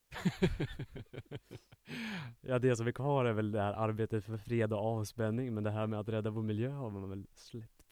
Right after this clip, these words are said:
Speaker 1: Ja, men undrar om det var någon Birger Schlaug-figur eller någonting som virrade in sig i det där partiet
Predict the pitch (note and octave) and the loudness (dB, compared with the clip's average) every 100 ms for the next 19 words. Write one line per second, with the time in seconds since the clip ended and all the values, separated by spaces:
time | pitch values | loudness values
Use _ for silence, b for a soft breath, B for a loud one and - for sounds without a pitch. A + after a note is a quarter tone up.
0 | - B2 C#3+ C#3 A#2 A#2+ G3+ F3+ G2 A2+ | -6 0 2 4 6 4 4 2 2 2
1 | F3 A#2 G2 G#2+ G2+ G2 G2 - A#2 G2+ | 2 0 -2 -2 -2 -2 -2 -2 -2 -2
2 | F2+ - F#2 A2+ D#3 C#3+ G#2 G2 F#2+ F#2 | -4 -8 -10 -8 -6 -4 -2 -2 -2 -4
3 | F#2 F#2+ G2+ F#2+ F#2+ A#2 C3 - G2+ F#2 | -4 -4 -2 -2 -2 -2 -4 -4 -2 -2
4 | - F#2+ - F#2 F2+ | -4 -6 -6 -6 -6